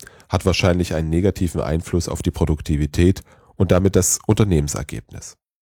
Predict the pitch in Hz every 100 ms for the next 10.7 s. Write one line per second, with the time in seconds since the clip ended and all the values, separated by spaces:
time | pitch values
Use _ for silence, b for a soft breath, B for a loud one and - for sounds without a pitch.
0 | _ _ _ _ _ _ _ _ _ _
1 | _ _ _ _ _ _ _ _ - 92
2 | _ - 143 - - 82 87 117 - _
3 | _ _ 85 80 87 87 80 - 87 71
4 | 78 78 - 71 - 85 - - _ _
5 | _ _ _ _ 104 - - 82 85 92
6 | - 73 71 - - 73 78 76 76 -
7 | - 73 71 - - _ _ _ _ _
8 | _ _ _ b b b b 107 117 104
9 | 95 - 90 110 101 90 - 80 78 85
10 | - 80 - 76 73 67